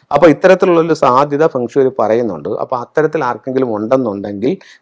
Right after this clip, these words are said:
കർട്ടൻ ഉപയോഗിച്ച് അതിനെ മറയ്ക്കാം. അതല്ലെന്നുണ്ടെങ്കിൽ സ്റ്റേ-, ഏ, പിന്നെ ഫെങ് ഷൂയിൽ മ-, പറയുന്ന മറ്റ് രണ്ട് ട്-, ഇത് റെമഡികൾ എന്ന് പറയുന്നത് ഒന്ന് മെയിൻ ഡോറിന്റെയും സ്റ്റെയർകേസിന്റെയും ഇടയിൽ പിന്നെ ഒരു ബ്രൈറ്റ് ലൈറ്റ് കൊടുക്കുക, മൂന്ന് മണിക്കൂറെങ്കിലും അത് തെളിച്ചിടിയിക്കുക.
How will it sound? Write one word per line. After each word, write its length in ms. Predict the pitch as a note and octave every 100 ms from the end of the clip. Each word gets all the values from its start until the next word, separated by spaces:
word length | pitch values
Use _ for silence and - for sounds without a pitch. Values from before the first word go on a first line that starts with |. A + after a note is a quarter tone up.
| -
കർട്ടൻ 320 | C#3 - F3
ഉപയോഗിച്ച് 480 | C3 A#2+ B2+ B2 -
അതിനെ 300 | G#2 A2+ A#2+
മറയ്ക്കാം. 640 | A#2 G2 G#2+ - G#2 A#2+ -
അതല്ലെന്നുണ്ടെങ്കിൽ 1040 | C3+ C3+ A#2+ C#3+ D#3+ C#3 A#2+ B2 A#2 E3 - _
സ്റ്റേ-, 280 | _ - C3+
ഏ, 260 | C#3+ C3 B2+
പിന്നെ 320 | B2 A#2 A2+
ഫെങ് 180 | B2 C#3
ഷൂയിൽ 200 | D#3+ D#3
മ-, 160 | C#3+ B2+
പറയുന്ന 260 | C3+ C3 C#3
മറ്റ് 280 | B2 A#2 D3
രണ്ട് 240 | B2+ C3
ട്-, 140 | C3
ഇത് 360 | - B2+ B2+ -
റെമഡികൾ 380 | B2 B2 D3 C#3+
എന്ന് 120 | C3
പറയുന്നത് 460 | G#2+ A2+ G#2+ A#2+ -
ഒന്ന് 260 | C3+ D3+ E3+
മെയിൻ 380 | C#3+ C3 D#3+
ഡോറിന്റെയും 640 | D#3+ C3 B2 A#2+ A#2 A#2 - _ - -
സ്റ്റെയർകേസിന്റെയും 1040 | - D3 D3+ D3+ D3+ D3 C3 D3 F3 B2
ഇടയിൽ 480 | B2 B2+ C#3+ D#3 G#3 _ _ _ -
പിന്നെ 460 | C3 B2+ A#2+ A#2 A#2
ഒരു 260 | D3 D3
ബ്രൈറ്റ് 540 | D#3+ D#3 C3+ C#3 D#3 -
ലൈറ്റ് 460 | D#3+ A#2+ B2+ C3 D3+
കൊടുക്കുക, 500 | B2 G#2 - A#2 D3
മൂന്ന് 360 | C#3+ D#3 F3+ F#3
മണിക്കൂറെങ്കിലും 760 | B2 A#2 C3 A#2+ A2 C3 C#3
അത് 200 | A#2+ B2+
തെളിച്ചിടിയിക്കുക. 920 | A#2 A#2+ B2 - A#2+ A2 G#2 G#2 C#3